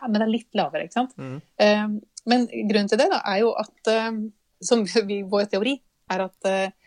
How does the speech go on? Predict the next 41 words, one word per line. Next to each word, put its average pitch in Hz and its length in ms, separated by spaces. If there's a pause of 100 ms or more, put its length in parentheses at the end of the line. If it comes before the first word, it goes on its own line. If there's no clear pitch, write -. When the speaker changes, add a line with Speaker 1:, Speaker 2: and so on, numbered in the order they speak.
(160)
Speaker 1:
forholdsvis, 214 760
så, - 120
altså, 208 320
de 202 140 (180)
tallene 156 460
på 214 140
mobbing 175 480
og, 175 420
og, 175 540 (500)
og 214 80
selvbilde 165 420
og 160 60
sånn, 214 140
de 208 100
er 190 100
jo 214 160 (100)
ganske 220 260 (100)
lave 208 480
tross - 260
alt. 254 380 (200)
Mens 220 300
psykisk 208 480
helseplagene, 185 840
de 208 360 (120)
ligger 185 300 (280)
generelt, 190 400
det 208 160
er 202 60
mange 202 520
flere 160 400
i 170 60
befolkningen 175 540
som 185 140 (140)
har 165 160
psykiske - 440
helseplager, 185 520
eller 202 140
som 185 260
rapporterer 175 500
om 180 80
det. 269 140